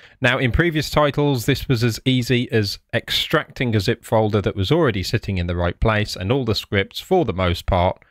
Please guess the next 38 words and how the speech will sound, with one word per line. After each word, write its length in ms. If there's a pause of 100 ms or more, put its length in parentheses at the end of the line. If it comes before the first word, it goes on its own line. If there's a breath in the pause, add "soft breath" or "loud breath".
(120)
with 120
the 100
exception 460
of 80
the 60
D 140
L 120
Cs, 420 (320 soft breath)
would 220
just 280
be 120
sitting 420
right 180
where 120
they 120
need 200
to 80
be. 240 (380 loud breath)
However, 420
for 200
whatever 320
reason, 600
uh, 200
this 280
is 100
not 140
the 60
case 300
with 140
Starfield, 640
at 80
least 260
at 60
the 80
time 220
of 40
the 60
video. 380